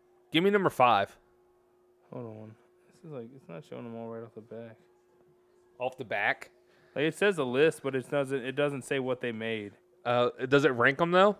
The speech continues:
Speaker 2: It, yeah, it ranks
Speaker 1: Well, I
Speaker 2: them.
Speaker 1: don't need to know what they made. I just wanna know what they're
Speaker 2: Number
Speaker 1: ranking.
Speaker 2: ten, Kevin Durant.
Speaker 1: Okay,
Speaker 2: No,
Speaker 1: so
Speaker 2: number
Speaker 1: LeBron's up there then.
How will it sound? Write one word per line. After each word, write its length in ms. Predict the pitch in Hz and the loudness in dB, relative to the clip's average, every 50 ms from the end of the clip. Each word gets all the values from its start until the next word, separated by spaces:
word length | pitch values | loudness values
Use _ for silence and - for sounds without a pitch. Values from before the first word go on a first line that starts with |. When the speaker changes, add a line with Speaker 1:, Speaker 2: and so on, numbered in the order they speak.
| - _ - | -8 _ -8
Speaker 2:
It, 140 | 143 156 143 | -6 -4 0
yeah, 180 | 156 151 143 127 | 2 2 2 2
it 80 | 120 117 | 0 -4
ranks 200 | 123 123 131 147 | -6 -4 0 4
Speaker 1:
Well, 100 | 165 175 175 | 6 6 6
I 40 | 170 | 6
Speaker 2:
them. 100 | 185 208 | 4 2
Speaker 1:
don't 100 | 185 147 | 2 2
need 160 | 143 160 175 | 2 0 0
to 60 | 160 139 | 0 2
know 160 | 131 127 127 | 2 2 2
what 100 | 127 117 | 2 0
they 100 | 120 113 | -2 -4
made. 240 | 104 110 120 127 120 | -4 -2 0 2 2
I 40 | 113 | 2
just 140 | 117 - - | 0 -2 -6
wanna 160 | 123 120 113 | -8 -8 -6
know 160 | 110 113 113 | -4 -2 -2
what 140 | 113 107 - | -2 -2 -4
they're 80 | 113 110 | -4 0
Speaker 2:
Number 240 | 127 139 147 165 | 4 4 4 4
Speaker 1:
ranking. 60 | 170 156 - | 2 2 4
Speaker 2:
ten, 220 | 160 151 160 170 | 4 4 4 2
Kevin 260 | - 147 135 135 143 | 2 2 2 2 2
Durant. 400 | 143 143 135 123 117 123 139 156 - - _ _ _ _ _ _ _ _ _ _ _ - | -2 -2 -2 -2 -2 -2 -4 -6 -8 -16 _ _ _ _ _ _ _ _ _ _ _ 0
Speaker 1:
Okay, 120 | 120 123 | 0 2
Speaker 2:
No, 180 | 131 113 104 107 - | 4 4 4 4 2
Speaker 1:
so 180 | - - 147 147 143 | 4 6 8 8 8
Speaker 2:
number 160 | 139 143 131 | 8 8 8
Speaker 1:
LeBron's 240 | 131 151 156 135 123 | 8 8 8 8 6
up 140 | 117 - | 6 6
there 160 | - 120 117 110 | 4 2 2 2
then. 240 | 107 104 104 110 | 0 -4 -6 -6